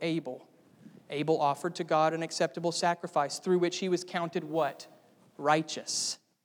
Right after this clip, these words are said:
And Abel did this even though it cost him his life.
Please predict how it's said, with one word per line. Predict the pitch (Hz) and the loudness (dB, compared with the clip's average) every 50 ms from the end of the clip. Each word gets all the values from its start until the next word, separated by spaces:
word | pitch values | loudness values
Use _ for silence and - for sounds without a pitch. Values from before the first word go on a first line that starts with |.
| _ _ _ _ _ _ _ _ _ _ _ _ _ - - - - - _ _ _ _ _ _ _ _ _ _ _ _ _ _ _ - | _ _ _ _ _ _ _ _ _ _ _ _ _ -20 -20 -20 -20 -20 _ _ _ _ _ _ _ _ _ _ _ _ _ _ _ -8
And | 165 156 151 | -4 -2 0
Abel | 156 151 156 160 156 | 0 0 0 0 2
did | 151 170 190 185 160 | 6 6 6 6 6
this | 160 147 139 - - 175 | 4 0 0 0 -2 -2
even | 180 160 165 165 | -2 -2 -2 0
though | 165 156 | 0 0
it | 156 - | 0 0
cost | - - 160 147 - - | -2 -2 -2 -2 -2 -4
him | - 156 | -8 -6
his | 160 156 147 165 | -4 -4 -2 0
life. | 170 165 160 147 - - | 0 0 0 0 -4 -12